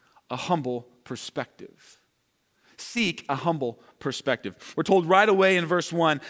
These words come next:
that Habakkuk stations himself on the ramparts. It's not a word we use all that often, but in the ancient world,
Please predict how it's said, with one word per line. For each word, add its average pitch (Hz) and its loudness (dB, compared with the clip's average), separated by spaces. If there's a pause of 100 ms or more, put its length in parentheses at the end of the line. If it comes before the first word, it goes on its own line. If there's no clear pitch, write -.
that 156 4
Habakkuk 165 0
stations 190 -4
himself 165 -2
on 170 2
the 156 2 (340)
ramparts. 156 0
It's 131 -6
not 147 2
a 143 -2
word 156 -2
we 147 0
use 151 -2 (220)
all 147 4
that 143 2
often, 156 0
but 147 0 (160)
in 147 -4
the 160 -2
ancient 254 0
world, 151 0